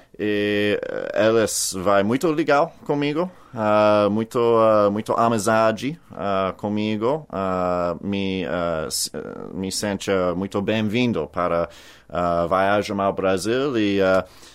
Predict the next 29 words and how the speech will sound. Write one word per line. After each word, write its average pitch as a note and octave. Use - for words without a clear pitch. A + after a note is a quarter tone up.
e, F#2+
eh, F2+
tento, A2
ah, F#2+
ah, F2+
automobilismo G2+
brasileiro. G2+
Ah, F2
então, F#2
ah, F2
ah, E2+
agora A2
eu, G#2+
ah, G2
agora G#2
eu, G2+
ah, G2
faço, G#2+
ah, F#2
muitas G2+
corridas A2+
em G#2+
Brasil G#2+
e G2
eu G2
estou G#2
feliz A#2
por C#3+
isso. -